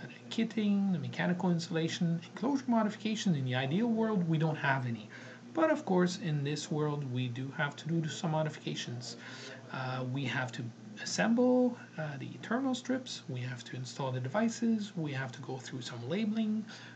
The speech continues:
the wire fabrication and wiring, and of course, finally, the testing and the logistics is a loop that endlessly starts over again and then again. Now,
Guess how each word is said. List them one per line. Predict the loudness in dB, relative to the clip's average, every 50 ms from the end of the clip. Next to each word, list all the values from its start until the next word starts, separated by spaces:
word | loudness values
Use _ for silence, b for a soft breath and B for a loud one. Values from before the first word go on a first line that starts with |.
| B -4
the | -2 2
wire | 4 4 4 4 4 2
fabrication | 2 2 2 4 2 2 2 2 2 2 2 2 0 0
and | 0 0 2
wiring, | 4 4 6 6 6 6 4 4 4 2 0 -2 -2
and | 0 2 2
of | 2 0 0
course, | 0 -2 -2
finally, | -2 -2 0 2 2 2 0
the | 0 -2
testing | -2 -4 -6 -6 -4 -4 -2 -2
and | 0 -2
the | -2 -2
logistics | -4 0 2 2 2 2 0 -2 -4 -4 -4 -8 -10 -10 -6 -4
is | -2 0 0
a | 0
loop | 2 4 4 4 2 2 0
that | 0 0 0 -2 -6 -14 -14 -6 -2
endlessly | 0 2 2 2 2 0 -2 -2 0 0 0 0 B B B B B B B B B -12
starts | 0 4 6 8 8 6 4 4 4
over | 6 6 6 6 4 2
again | 2 0 0 0 0
and | 0 0
then | 0 0 -2
again. | -4 -6 -6 -8 -8 -8 -12 -14 B B B B B B B -4 0
Now, | 0 0 0 0 -4